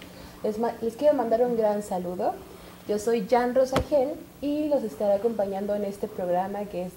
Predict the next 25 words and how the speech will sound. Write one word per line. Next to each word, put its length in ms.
Contarse, 680
dedicado 600
a 80
la 80
narración 520
oral, 320
a 100
contar 340
historias, 680
eh, 500
a, 360
a 60
traer 220
invitados 580
para 280
que 140
nos 160
cuenten 500
un 80
poco 240
de 100
su 200
vida 400
y 140
de 180